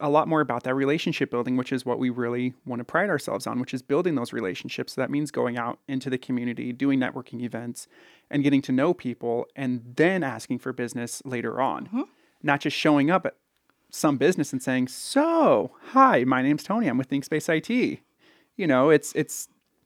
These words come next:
Speaker 1: that introduction, but at another event.
Speaker 2: There should be a foundation built before, well, okay, from my perspective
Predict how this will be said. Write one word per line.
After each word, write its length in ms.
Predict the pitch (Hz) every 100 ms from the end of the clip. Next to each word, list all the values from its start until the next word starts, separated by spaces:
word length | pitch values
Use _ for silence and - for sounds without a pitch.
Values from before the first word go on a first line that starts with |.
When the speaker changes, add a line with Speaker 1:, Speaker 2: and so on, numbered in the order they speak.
| _
Speaker 1:
that 120 | - 147
introduction, 580 | 143 135 165 - 147
but 300 | 131 139 127 _ _ _ _ _ _ _ _ _ -
at 180 | 147
another 340 | 139 143 139 135
event. 380 | 127 131 - - _ - - - _ _
Speaker 2:
There 140 | 240
should 260 | 233 294 254
be 100 | 285
a 80 | 240
foundation 800 | 233 220 196 190 190 190 180 151
built 340 | 175 165 160 - _ _ _
before, 1200 | 190 170 - - _ 175 165 160 160 156 156 151 _ _ _ -
well, 220 | 180 165
okay, 260 | 165 139 - _ _ _ _ _ _
from 280 | _ 220 247
my 160 | 214 202
perspective 720 | 214 196 165 156 151 139